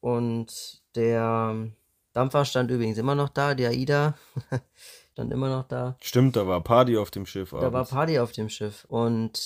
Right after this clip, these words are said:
Speaker 1: sofern auch Party auf dem Schiff war, war dann auch so eine kleine Party bei uns. Denn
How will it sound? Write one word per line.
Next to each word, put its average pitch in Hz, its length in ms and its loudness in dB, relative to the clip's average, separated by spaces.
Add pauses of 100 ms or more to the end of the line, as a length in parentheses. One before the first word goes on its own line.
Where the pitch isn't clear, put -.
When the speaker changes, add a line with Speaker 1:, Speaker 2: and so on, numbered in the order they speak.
Speaker 1:
sofern 123 560 -4
auch 120 160 -6
Party 127 320 0
auf 113 180 -2
dem 113 180 -2
Schiff 127 260 -6
war, 139 200 0
war 127 240 2
dann 123 220 -2
auch 127 160 -2
so - 140 -10
eine 113 120 -2
kleine 120 340 -2
Party 127 340 -4
bei 117 160 2
uns. 143 460 -2 (480)
Denn 117 600 2